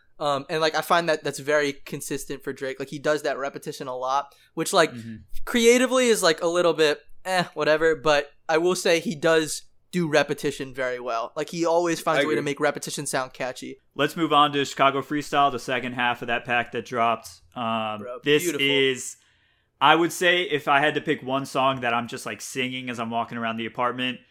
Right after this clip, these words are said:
Speaker 2: it's the, it's the Giveon joint, like, the hook
Speaker 1: It's
Speaker 2: on,
Speaker 1: the best track
Speaker 2: on
Speaker 1: on the
Speaker 2: this
Speaker 1: project,
Speaker 2: song.
Speaker 1: in my opinion.
Speaker 2: It's, it's incredible.
Speaker 1: It's a standout.
Speaker 2: I am a huge fan of this song, and this is a song that I think I will be playing for, like, a long time.
Speaker 3: Yeah.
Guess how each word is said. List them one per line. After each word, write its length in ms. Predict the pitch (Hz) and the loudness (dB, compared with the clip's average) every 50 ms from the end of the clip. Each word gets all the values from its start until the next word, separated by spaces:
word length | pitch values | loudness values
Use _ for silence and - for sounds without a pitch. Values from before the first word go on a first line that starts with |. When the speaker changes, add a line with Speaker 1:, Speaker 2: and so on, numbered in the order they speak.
| _ _ _ _ _ _ | _ _ _ _ _ _
Speaker 2:
it's 280 | _ - 131 123 - - | _ -4 -4 -4 -6 -6
the, 320 | - 131 120 120 113 - | -4 -2 -2 0 -2 -2
it's 140 | 135 120 - | -4 -6 -6
the 80 | - 131 | -6 -4
Giveon 460 | 113 135 127 117 120 120 113 113 110 | -2 -2 -2 -2 -4 -4 -4 -4 -6
joint, 300 | 107 113 113 110 113 113 - - | -4 -6 -6 -4 -6 -8 -10 -10
like, 140 | 123 117 - | -10 -8 -8
the 100 | 131 117 | -8 -8
hook 300 | 123 131 120 107 - - | -4 -4 -4 -4 -6 -6
Speaker 1:
It's 80 | 185 127 | -4 -2
Speaker 2:
on, 80 | 117 | -2
Speaker 1:
the 60 | 113 113 | 0 0
best 240 | 117 156 147 - - | 0 -2 -2 -4 -4
track 120 | - 160 147 | -2 -2 -2
Speaker 2:
on 60 | 143 | -2
Speaker 1:
on 40 | 113 | -2
the 40 | 143 | -2
Speaker 2:
this 160 | 123 117 107 | -4 -4 -4
Speaker 1:
project, 320 | - 135 131 113 110 117 - | -4 -4 -4 -4 -4 -6 -8
Speaker 2:
song. 40 | 156 | -10
Speaker 1:
in 100 | 143 139 | -10 -10
my 180 | 139 135 131 | -10 -8 -10
opinion. 440 | 131 - - 135 131 131 127 127 _ _ _ _ _ | -10 -12 -12 -12 -12 -14 -18 -20 _ _ _ _ _
Speaker 2:
It's, 380 | - - 160 170 160 - - - - | 0 2 2 2 2 0 -6 -2 2
it's 200 | 170 180 - - - - | 2 2 2 -2 -4 2
incredible. 680 | 175 180 175 170 160 151 - 143 127 120 113 117 113 110 | 4 4 4 4 2 0 0 2 2 2 0 -2 -4 -4
Speaker 1:
It's 80 | 101 - | -4 -6
a 40 | 135 | -10
standout. 100 | 127 127 | -6 0
Speaker 2:
I 180 | 131 135 139 135 | 4 6 6 6
am 140 | 139 135 135 | 6 4 2
a 120 | 123 120 | -2 -4
huge 480 | 117 - - - - 156 160 156 147 - | -4 -8 -12 -10 -6 -6 -4 -4 -6 -6
fan 240 | - 139 127 127 123 | -6 -6 -4 -4 -4
of 80 | 117 | -6
this 140 | 120 120 113 | -8 -10 -8
song, 300 | - 120 117 117 113 117 | -6 -4 -4 -4 -4 -4
and 80 | 117 120 | -4 -4
this 200 | 131 127 - - | -6 -6 -6 -6
is 60 | 131 | -8
a 80 | 131 | -8
song 340 | - - 139 120 120 120 117 | -6 -4 -4 -4 -4 -4 -6
that 100 | 120 117 | -6 -6
I 60 | 117 | -6
think 240 | 107 - 123 117 113 117 - | -6 -6 -8 -10 -10 -6 -4
I 140 | 123 117 113 | -2 -2 -2
will 120 | 113 113 | -4 -6
be 160 | 107 127 123 | -10 -12 -14
playing 560 | 107 - - 117 113 110 107 107 104 104 104 - _ - - - _ _ | -14 -12 -10 -8 -6 -6 -6 -8 -8 -12 -14 -18 _ -20 -20 -20 _ _
for, 380 | - 127 113 113 107 107 110 110 | -10 -8 -8 -6 -6 -8 -8 -10
like, 200 | - 196 180 - | -10 -10 -10 -10
a 60 | 131 | -8
long 280 | 117 113 110 104 104 - | -8 -8 -8 -10 -12 -12
time. 240 | 117 113 - - - - - - - - | -14 -16 -16 -16 -20 -20 -20 -20 -20 -10
Speaker 3:
Yeah. 260 | 107 123 127 107 87 | -6 -4 -4 -4 -6